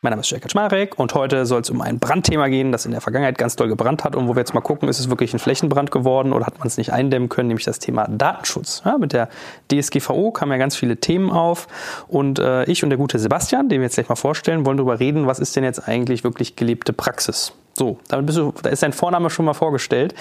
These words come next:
Äh, sag doch mal ganz kurz, wer du bist und was du so machst.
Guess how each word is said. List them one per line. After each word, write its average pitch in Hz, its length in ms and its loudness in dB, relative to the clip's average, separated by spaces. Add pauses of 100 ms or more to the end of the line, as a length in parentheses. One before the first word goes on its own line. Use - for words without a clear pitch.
(300)
Äh, 127 120 0
sag 160 140 2
doch 151 140 2
mal 139 120 2
ganz 135 160 0
kurz, - 180 -2
wer 120 60 0
du 123 80 2
bist 208 260 0
und 147 60 2
was 139 120 -2
du 127 80 -4
so 123 60 2
machst. - 380 -2